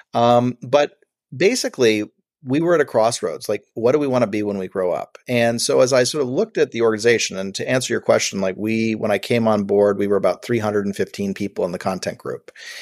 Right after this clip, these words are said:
And so that's a lot of headcount, um, and that's a hard, hard nut to swallow when you're in a digital business, right? As a, as just a, as a business operator. So the first thing I had to do is go, like, "Where,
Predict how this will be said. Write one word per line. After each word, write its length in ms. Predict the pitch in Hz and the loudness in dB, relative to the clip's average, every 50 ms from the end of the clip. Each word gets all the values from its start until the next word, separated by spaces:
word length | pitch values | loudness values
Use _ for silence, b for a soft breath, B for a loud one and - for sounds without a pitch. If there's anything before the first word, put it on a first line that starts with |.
| B B B _ - | B B B _ -6
And 500 | 123 113 110 110 110 110 107 107 107 101 | -2 0 0 2 2 0 0 -2 -2 -4
so 540 | - - 127 117 113 110 110 110 110 - - _ _ _ - | 0 2 4 4 4 4 4 4 2 0 -6 _ _ _ -4
that's 240 | 120 123 151 - - | -2 -2 0 2 2
a 60 | 160 | 2
lot 640 | 110 95 95 95 98 101 98 80 - - - - - - - | 2 2 2 2 2 2 2 0 -4 -8 -12 -14 -14 -8 -8
of 120 | 110 95 | -8 -4
headcount, 720 | - 113 104 107 - - 135 131 135 147 151 156 - - - _ - | -2 -2 -2 -2 -2 -2 0 2 2 0 0 -2 -6 -10 -12 _ -6
um, 480 | 110 104 104 101 101 101 98 101 98 98 - | -4 -2 0 0 0 0 -2 -2 -4 -6 -6
and 180 | 110 101 104 | -6 -4 -2
that's 200 | 110 110 110 - | -2 -2 -2 -4
a 60 | 113 | -6
hard, 540 | 98 - - 120 107 107 107 107 101 95 B B B B B B B B B | -8 -6 -2 2 4 4 4 4 2 -2 B B B B B B B B B
hard 300 | - - 147 151 143 117 | 2 4 4 4 4 2
nut 220 | 117 113 113 - - | 2 0 0 0 -2
to 80 | 117 | -4
swallow 480 | - - 113 104 98 98 104 113 117 117 | -4 0 2 4 4 6 6 4 4 4
when 160 | 110 107 107 | 2 0 0
you're 180 | 104 101 101 101 | -2 -2 -2 -2
in 60 | 101 | -4
a 60 | 95 | -4
digital 720 | 92 104 98 95 98 98 101 98 92 90 90 90 - _ _ _ _ _ 127 | -2 -2 -2 -2 -2 0 0 2 2 0 -2 -4 -8 _ _ _ _ _ 0
business, 540 | 110 107 104 95 - 78 67 60 - - - | 2 2 2 2 0 -6 -12 -12 -10 -6 -2
right? 260 | 98 95 95 98 - _ _ | -2 0 0 -2 -4 _ _
As 160 | 117 104 92 | -6 -4 -2
a, 180 | 101 92 92 - | -2 -2 -2 -4
as 140 | - 107 95 | -6 -8 -8
just 200 | 95 104 - - | -8 -8 -8 -8
a, 100 | 98 90 90 - | -10 -12 -10 -10
as 140 | 110 95 95 | -10 -10 -6
a 40 | |
business 380 | 92 101 127 127 113 104 90 - | -2 -2 -2 -2 -2 -4 -8 -8
operator. 420 | - 76 - - - - - - | -10 -12 -12 -14 -16 -16 -16 -12
So 380 | - - - 131 131 131 123 120 B B B B B B B B B B | -6 0 2 4 4 4 4 2 B B B B B B B B B B
the 60 | - 135 | -4 0
first 220 | 151 214 262 - | 2 2 2 2
thing 100 | 285 226 | 0 0
I 40 | 185 | 0
had 100 | 175 151 | 0 -2
to 60 | 135 | -2
do 140 | 131 151 147 | 0 0 0
is 120 | 131 - | 0 2
go, 100 | - 120 | 2 0
like, 180 | 113 110 104 - | 0 0 -2 -2
"Where, 360 | 113 117 139 156 175 190 185 | 0 4 4 4 4 2 0